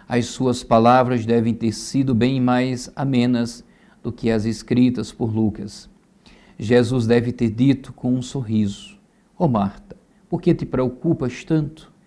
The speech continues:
E isso que você está fazendo é importante. Mas vocês podem deixar para fazer noutra hora. Maria escolheu a melhor parte. Não a recrimine. Mais tarde ela vai lhe ajudar.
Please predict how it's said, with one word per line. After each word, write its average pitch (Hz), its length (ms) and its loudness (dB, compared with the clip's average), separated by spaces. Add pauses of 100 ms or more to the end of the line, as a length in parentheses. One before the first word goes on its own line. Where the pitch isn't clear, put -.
(440)
E 135 240 2
isso 139 300 -4
que 127 140 -2
você 123 320 -2
está 117 380 -2
fazendo 120 680 -2
é - 40 2
importante. 120 720 -2 (1400)
Mas 123 140 4
vocês 120 360 0
podem 113 300 2
deixar 107 380 0
para 110 220 -4
fazer 107 440 -2
noutra 127 440 -4
hora. 104 400 0 (720)
Maria 113 300 2
escolheu 110 480 0
a 107 60 2
melhor 107 300 0
parte. - 680 -12 (540)
Não 120 200 0
a 120 40 0
recrimine. 110 760 2 (680)
Mais 117 280 -8
tarde 117 420 2
ela 117 140 4
vai 110 360 2
lhe 107 120 0
ajudar. 107 640 -2